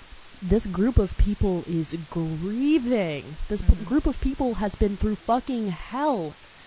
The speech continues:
Speaker 1: Don't just turn it around and expect them to be the ones to teach you. Be your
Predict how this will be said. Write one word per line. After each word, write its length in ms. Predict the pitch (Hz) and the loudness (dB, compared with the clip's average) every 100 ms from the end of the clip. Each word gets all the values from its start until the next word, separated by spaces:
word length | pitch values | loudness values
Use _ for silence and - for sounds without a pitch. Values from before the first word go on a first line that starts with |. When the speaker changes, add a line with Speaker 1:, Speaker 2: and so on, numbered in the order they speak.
| - - | -20 -12
Speaker 1:
Don't 220 | 196 196 156 | -6 -4 -4
just 200 | 180 - | 0 2
turn 220 | - 269 | 2 2
it 100 | 254 | -2
around 380 | 214 208 269 247 | -2 -2 -2 -2
and 120 | 214 | -4
expect 540 | - - 247 269 - | -8 -8 -6 0 0
them 200 | 202 254 | 0 -2
to 100 | - | 0
be 140 | 208 226 | 0 0
the 100 | 214 | -2
ones 300 | 208 247 - | -2 -6 -8
to 80 | 214 | -10
teach 340 | 254 254 - | -8 -6 -4
you. 240 | 240 294 247 | -2 0 0
Be 120 | 247 | 0
your 320 | 277 262 | 2 0